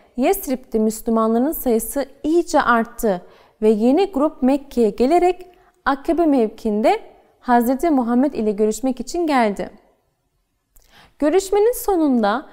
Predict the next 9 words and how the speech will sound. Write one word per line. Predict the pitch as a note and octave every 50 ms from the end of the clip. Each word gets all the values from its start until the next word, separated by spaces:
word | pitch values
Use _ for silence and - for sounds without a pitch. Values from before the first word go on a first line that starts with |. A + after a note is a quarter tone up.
| - _ -
Yesrib'li | - C#4 F4+ F#4+ G4 - E4+ D#4 - - C4+ C4
Müslümanlar | B3 B3 A#3+ - - B3 A3+ G#3+ G3+ G3+ A3 C4+ G#4 A#4 - - - _ _ _ _ _ _ _
Hazreti | - A#3+ A#3+ A#3+ A3 B3 B3 - F4+
Muhammed'e | D#4+ C#4 B3 A#3 B3 A#3+ A#3 A#3 A#3+ A#3+ D#4+ -
onu | - - B3+ D4+
koruyacaklarını | C#4+ - - B3 B3+ B3+ C4 A3+ B3 C4 B3+ B3+ - B3+ C4 C4 C4+ C#4 E4+
söyleyerek | E4 - - B3 A#3 A#3 A3+ A#3 A#3 E4+ G#4 -
söz | - - D#4 D4 C#4 A#3+ B3
verdiler. | A#3 G3+ F#3+ F#3+ F3+ F3+ F3 - -